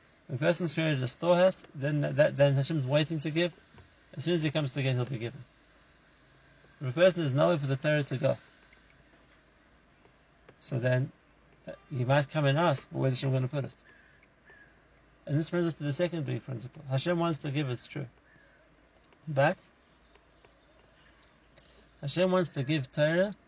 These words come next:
which is going to be, "Shetiskayim etzlam,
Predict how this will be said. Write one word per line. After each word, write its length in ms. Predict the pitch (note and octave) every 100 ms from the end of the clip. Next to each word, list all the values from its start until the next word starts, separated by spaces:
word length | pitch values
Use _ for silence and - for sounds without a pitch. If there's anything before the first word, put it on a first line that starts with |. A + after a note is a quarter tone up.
| _ _ -
which 200 | C#3 C3
is 160 | C#3+ A#2
going 280 | D#3 E3+ D#3
to 160 | D3
be, 320 | C3+ E3+ F#3 - _ _ D3
"Shetiskayim 720 | - C3+ C#3+ C3 - E3 F3+
etzlam, 480 | F3 - F3 F3+